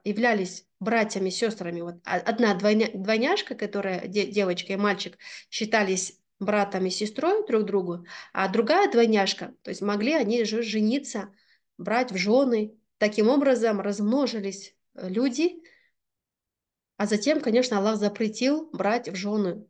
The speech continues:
сестёр и братьев, так как уже людей было много. То есть, по сути, наше потомство из-, м, доходит до самого Адама, алейхиссалям, нашего праотца.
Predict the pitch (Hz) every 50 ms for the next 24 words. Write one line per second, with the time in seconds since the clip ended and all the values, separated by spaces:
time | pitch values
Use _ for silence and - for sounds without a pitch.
0 | _ - - - 208 - - 202 190 185 185 175 202 240 339 349 - 330 - -
1 | 254 254 254 240 214 - 190 180 196 214 233 208 185 180 180 208 233 226 190 202
2 | 202 202 202 196 202 220 208 185 190 - - - 214 208 - 254 247 247 - 320
3 | - - 240 214 208 214 226 220 214 - - 185 190 - - - - _ _ _
4 | _ _ _ _ _ _ - 196 208 208 - 381 480 554 523 - - 220 185 190
5 | - - _ _ _ _ _ _ _ _ - 175 175 160 - - - 214 - -
6 | 359 349 349 269 190 - 214 208 - - 208 190 190 202 233 262 254 - 240 277
7 | 311 240 247 208 190 180 185 180 - _ - 190 190 190 196 - - 208 262 269
8 | 247 202 190 196 - - 196 196 196 202 - - 196 190 185 185 185 - - -
9 | -